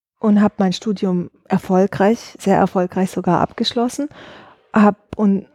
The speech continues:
und unseren ersten Sohn in Deutschland noch geboren und danach sind wir dann wirklich ausgewandert. Und, ähm, in der Zeit, es waren,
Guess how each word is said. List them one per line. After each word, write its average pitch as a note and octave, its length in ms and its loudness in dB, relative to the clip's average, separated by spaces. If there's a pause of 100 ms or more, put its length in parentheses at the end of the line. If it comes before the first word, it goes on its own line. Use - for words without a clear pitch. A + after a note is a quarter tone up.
(100)
und G3 360 -2
unseren F#3+ 320 2
ersten F#3 400 0
Sohn F#3+ 200 0
in F3 120 0
Deutschland F3 440 -2
noch F3+ 200 -6
geboren G3 400 0
und A3 120 -4
danach F3+ 320 0
sind G3 320 -4
wir G3 60 0
dann F3+ 240 0
wirklich - 340 -8
ausgewandert. E3+ 880 -6 (720)
Und, G3 360 0
ähm, F#3+ 220 0 (220)
in G#3+ 160 4
der A3 200 4
Zeit, G3+ 400 0
es F#3+ 160 -6
waren, F#3+ 240 -2